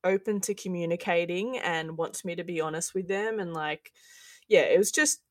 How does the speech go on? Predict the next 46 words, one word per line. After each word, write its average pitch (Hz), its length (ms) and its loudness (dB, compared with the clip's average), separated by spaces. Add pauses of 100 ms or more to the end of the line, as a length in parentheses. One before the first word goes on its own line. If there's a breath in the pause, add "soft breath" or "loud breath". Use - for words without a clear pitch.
the 226 60 6
bee's 151 280 2
knees. 151 280 -4
She's - 220 -10
fucking 196 360 -4
awesome. 170 420 -2
And 160 240 -4 (440 loud breath)
I 196 60 2
guess 196 220 6
since 190 260 6
then 185 380 6
I've 175 240 0
met 185 160 0
her 170 140 2
friends. 190 720 2 (100)
Um, 156 560 0
she's - 260 -4
met 165 120 -4
a 160 40 -8
couple - 280 -4
of 185 40 0
mine. 185 600 4
She - 160 -8
met - 160 -6
my 175 100 -4
goddaughter. 170 760 4
It - 60 -6
was - 220 -2 (120)
quite - 220 -2
hilarious 165 560 2
'cause - 380 -10 (340 loud breath)
we 196 120 -2
hung 190 100 0 (120)
out 156 100 -4
at, 151 180 -2
at 165 100 -4
a 165 60 -2
park 156 320 -8
date 151 240 -4 (100)
with 165 140 -8
them 151 220 -4
'cause - 160 -16
obviously 151 300 -12
lockdown. 147 500 -2
And, 147 320 -4
um, 139 340 0